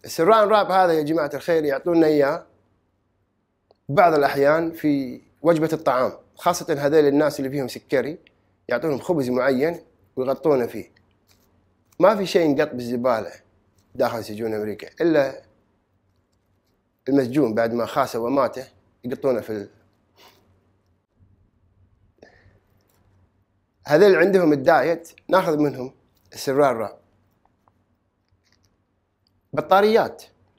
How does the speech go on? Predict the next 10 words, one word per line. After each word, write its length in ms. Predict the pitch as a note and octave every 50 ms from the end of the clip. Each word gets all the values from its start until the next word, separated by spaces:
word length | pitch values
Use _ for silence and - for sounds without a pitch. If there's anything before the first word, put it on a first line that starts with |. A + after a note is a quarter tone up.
| _ _ _ _ _ -
دبل 440 | C3 A#2+ B2 G3 G#3 F#3+ A3 G#3+ G3+
اي 200 | G3 G#3 G#3+ G3+
باتريز، 760 | E3+ E3 G3+ G#3 G3+ F3 C#3 B2 A2 G2 - - - - _ _ _ _ _ _ _ _ _ _ _ _ _ _ _ _ _ _ _ _ _ _ _ -
دبل 360 | A#2 C3 G#3 A3+ G3+ G#3+ G3+
اي 180 | F3+ G#3 G3+ F#3
باتريز 480 | D#3+ F#3 F#3 F3 E3 D#3+ F3 E3+ C#3+
تنباع 340 | - E3+ D#3 D#3 F#3 E3+ -
في 80 | - E3
الكانتين. 600 | D3 - E3 D#3 D3+ - - E3 A2+ F#2+ - _ _ - _ _ _ _ _ _ _ _ _ _ _ _ _ _ _ _ _ _ _ _ _ _ _ _ _ _ _ _ _ -
امريكا 460 | C3 D3+ E3+ E3+ G3+ A2+ - - -